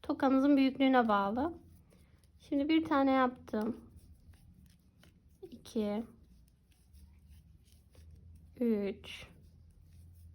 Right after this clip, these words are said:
Ve dört. Dört tane yeterli benim tokam için. Şimdi kenarlarına fırfırlık vereceğim. İsterseniz verip isterseniz böyle de bırakabilirsiniz. Sade isterseniz. İki zincir çekiyorum.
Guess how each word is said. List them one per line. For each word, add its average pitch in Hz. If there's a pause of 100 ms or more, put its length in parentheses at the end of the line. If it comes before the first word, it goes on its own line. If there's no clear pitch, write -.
(2250)
Ve 269
dört. - (320)
Dört 339
tane 285
yeterli 247
benim 180
tokam 190
için. 339 (1200)
Şimdi 392
kenarlarına 370
fırfırlık 370
vereceğim. 240
İsterseniz 302
verip 262
isterseniz 285
böyle 269
de 226
bırakabilirsiniz. 190
Sade 233
isterseniz. - (560)
İki 339
zincir 339
çekiyorum. 247